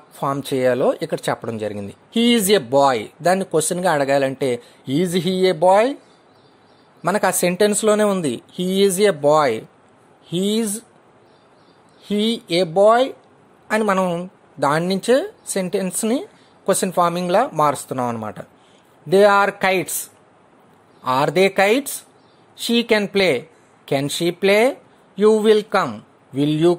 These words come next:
come?" "I have a car." "Do I have a car?" "We will go to picnic." "Will we go to picnic?" "She is a doctor." "Is she a doctor?" "They are playing." "Are they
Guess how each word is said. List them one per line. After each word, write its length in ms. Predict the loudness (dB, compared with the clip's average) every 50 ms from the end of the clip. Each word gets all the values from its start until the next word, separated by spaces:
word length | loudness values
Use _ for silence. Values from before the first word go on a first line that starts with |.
| 0 0 0
come?" 180 | 0 0 0 -4 -6 -10 _ _ _ _ -2 -2
"I 20 | 0
have 240 | 2 2 2 2 2
a 120 | 2 0 0 0 2
car." 200 | 2 2 2 -2 -4 -10 _ _ _ _ _ _ _ _ _ _ _ _ _ _ _ _ _ _ _ -14 -2
"Do 120 | 0 2 2 2 0 0 0 0 0
I 40 | 2 2 2
have 160 | 2 2 2
a 120 | 0 -2 -2 0 2
car?" 280 | 2 4 4 4 2 0 -4 -10 _ _ _ _ _ _ _ _ _ _ 2
"We 180 | 2 2 4 4 2
will 160 | 2 2 2 2 0 2
go 120 | 4 4 4 2 2
to 140 | 2 2 2 2 0
picnic." 440 | -2 -2 -2 -4 -6 -6 -6 -6 -14 -20 -20 _ _ _ _ _ _ _ _ _ _ _ _ 0
"Will 220 | 2 2 2 2 2 2
we 140 | 2 2 2 0 2 2
go 120 | 4 4 4
to 220 | 2 2 -2 -2 -2 -2 -4
picnic?" 360 | -4 -2 0 2 2 2 0 -4 -14 _ _ _ _ _ _ -10
"She 160 | -4 0 2 2 2
is 80 | 2 2
a 100 | 2 2
doctor." 420 | 4 2 2 0 -2 -2 -2 -2 -2 -6 -12 _ _ _ _ -8 -6
"Is 220 | -2 -2 -2 -4 -4 -6
she 160 | -4 -4 -2 0 2
a 100 | 2 2
doctor?" 580 | 2 2 2 0 0 -2 -2 0 2 2 2 0 -2 -8 -20 _ _ _ _ _ 0
"They 140 | 2 4 4
are 220 | 4 4 2 0 0 0
playing." 400 | 2 2 2 2 0 -2 -4 -8 -14 _ -20 -20 _ _ -2 0
"Are 200 | 2 2 2 2
they 200 | 2 2 0 0